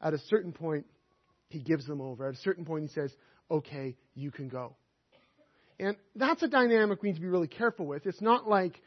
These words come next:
because we can all, uh, you know, we all know people, and we ourselves can tell a story where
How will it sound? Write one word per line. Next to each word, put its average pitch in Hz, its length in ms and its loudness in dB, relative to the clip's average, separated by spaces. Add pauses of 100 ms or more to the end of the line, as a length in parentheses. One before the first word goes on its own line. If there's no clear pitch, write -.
(240)
because 220 320 6 (380)
we 220 140 4
can 240 160 8 (100)
all, 220 640 10 (280)
uh, 180 220 4
you 196 100 0
know, 190 60 8
we 175 180 6
all 220 160 12
know 208 300 12
people, 170 460 2
and 185 140 2
we 226 120 8
ourselves 294 640 2
can 214 140 -2
tell 185 200 6
a 160 60 -4
story 170 360 2
where 185 240 8